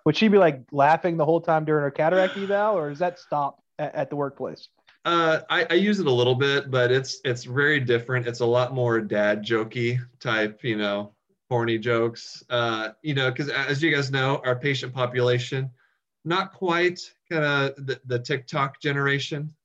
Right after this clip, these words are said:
Speaker 2: um, the, the Twitter generation, you know, older patients, you know, sixties, seventies, eighties, they just have a,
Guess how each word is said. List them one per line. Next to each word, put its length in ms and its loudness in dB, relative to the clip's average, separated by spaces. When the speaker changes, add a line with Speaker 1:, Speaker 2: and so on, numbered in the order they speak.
Speaker 2:
um, 560 0
the, 240 0
the 160 -6
Twitter 420 -2
generation, 880 -2
you 140 -4
know, 240 -4
older 540 0
patients, 640 -2
you 80 -2
know, 100 -2
sixties, 560 -8
seventies, 400 -2
eighties, 500 0
they 120 4
just 120 2
have 180 2
a, 140 2